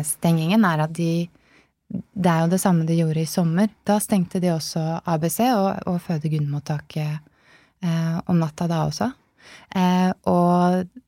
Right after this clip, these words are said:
det vi har fått høre fra de jordmødrene som vi har snakka, snakka med, eh, og intervjua, eh,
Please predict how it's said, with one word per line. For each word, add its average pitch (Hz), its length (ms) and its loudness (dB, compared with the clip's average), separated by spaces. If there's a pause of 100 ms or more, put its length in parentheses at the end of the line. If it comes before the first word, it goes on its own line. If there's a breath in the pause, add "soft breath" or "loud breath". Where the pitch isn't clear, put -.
(280)
det 175 160 2
vi 160 140 2
har 156 100 -2
fått 165 220 -4
høre 170 240 0 (180)
fra 175 160 0
de 170 120 0
jordmødrene 156 600 -2
som 170 160 -2
vi 156 140 0
har 160 100 -6
snakka, 160 540 -2 (300)
snakka 175 360 -2
med, 220 240 2 (220)
eh, 175 260 2
og 175 120 2
intervjua, 170 580 0 (880 loud breath)
eh, 190 640 2